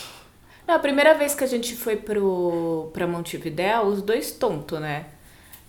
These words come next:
A gente comprou, a gente comprou todo, a gente comprou todo um dinheiro aqui pra meio que ficar lá, porque a gente ia ficar quase dois meses, a gente comprou um dinhe-, a gente comprou acho que quase pra ficar um mês, assim, tudo mais.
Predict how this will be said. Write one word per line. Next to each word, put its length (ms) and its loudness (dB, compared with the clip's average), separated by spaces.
A 160 4
gente 260 2
comprou, 1600 4
a 40 0
gente 220 -4
comprou 340 0
todo, 320 -2
a 80 2
gente 160 -4
comprou 240 0
todo 220 -2
um 80 0
dinheiro 300 -4
aqui 460 -4
pra 280 -2
meio 180 0
que 60 -10
ficar 420 -2
lá, 260 4
porque 180 -4
a 40 0
gente 140 -4
ia 80 -2
ficar 200 -4
quase 260 -4
dois 240 -4
meses, 300 0
a 100 -6
gente 120 -4
comprou 300 0
um 60 -2
dinhe-, 300 -4
a 100 0
gente 180 -4
comprou 320 0
acho 140 -6
que 80 -10
quase 300 -2
pra 120 -4
ficar 220 -4
um 100 -4
mês, 380 0
assim, 240 -6
tudo 200 -2
mais. 440 -2